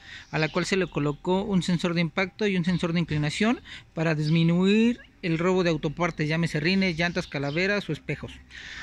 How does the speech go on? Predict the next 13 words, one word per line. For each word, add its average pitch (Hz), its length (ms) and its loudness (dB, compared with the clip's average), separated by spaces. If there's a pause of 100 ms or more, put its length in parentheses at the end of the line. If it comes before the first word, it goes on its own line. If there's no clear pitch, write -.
(340)
Eh, 170 680 2
las 190 200 0
alarmas 240 360 2
originales 190 520 0
que 165 100 -2
vienen 185 220 0
de 151 60 0
agencia 175 500 -2
funcionan 175 480 0
si 214 240 0
y 202 40 0
solo 196 300 0
si 220 380 0